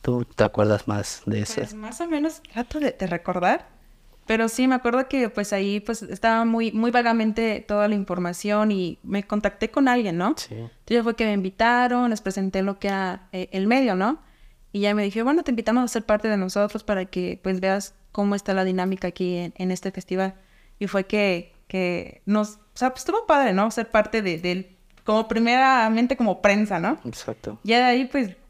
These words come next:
Speaker 2: se fueron dando poco a poco todas las cosas.
Speaker 1: No, y aparte, en ese momento yo recuerdo, eh, como consejo igual le digo a todos,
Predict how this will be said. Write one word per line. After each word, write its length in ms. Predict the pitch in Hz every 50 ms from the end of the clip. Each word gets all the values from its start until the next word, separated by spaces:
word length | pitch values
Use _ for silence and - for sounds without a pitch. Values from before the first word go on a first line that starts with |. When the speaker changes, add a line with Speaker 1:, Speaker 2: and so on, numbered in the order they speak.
| _ _ - - - _ _ _ _ - - _ _ _ _ - - _
Speaker 2:
se 160 | - 240 220
fueron 260 | - 240 247 247 247
dando 240 | 240 233 240 240 233
poco 180 | 226 208 220 214
a 80 | 214
poco 220 | - 214 208 202 196
todas 200 | - 202 196 202
las 140 | 180 -
cosas. 360 | - 185 190 - - - _ _ _ - - - _ _
Speaker 1:
No, 240 | 165 185 233 247 147
y 120 | 123 131
aparte, 600 | 123 120 - - 143 143 139 - 185 190 170 - 131
en 120 | 127 127
ese 180 | 139 135 - 160
momento 400 | 151 139 143 139 139 131 - 143
yo 180 | 131 131 131
recuerdo, 640 | 127 135 131 - - 131 127 120 120 131 139 170 185 - - - - _ _ -
eh, 520 | 113 107 104 101 98 98 95 95 95 95 -
como 180 | - 104 104 98
consejo 460 | - 101 101 98 - 123 117 - 131
igual 260 | 120 104 104 107 107
le 100 | 107 107
digo 180 | 101 101 104 101
a 60 | 98
todos, 440 | - - 104 98 117 147 151 -